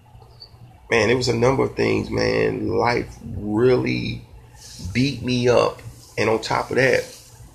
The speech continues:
uh, I had played a big hand with assassinating my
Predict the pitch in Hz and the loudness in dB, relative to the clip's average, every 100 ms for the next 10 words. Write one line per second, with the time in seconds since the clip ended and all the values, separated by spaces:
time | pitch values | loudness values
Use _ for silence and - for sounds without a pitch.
0 | - 104 107 104 101 101 107 - - - | -14 -4 0 2 2 0 -4 -12 -18 -20
1 | - - - 110 120 123 123 120 113 110 | -20 -14 0 2 2 -2 -4 -4 -2 -2
2 | 107 - - - - - 123 117 101 113 | -2 -6 -10 -20 -14 -4 -2 -2 -2 -4
3 | 120 123 120 110 107 - - - - - | -4 -4 -2 -2 -6 -10 -20 -20 -20 -12
4 | - 107 104 - - - - 127 113 117 | 0 0 0 -6 -4 -4 -2 -2 -2 -2
5 | 113 107 110 104 101 107 | 0 0 0 -2 -2 -4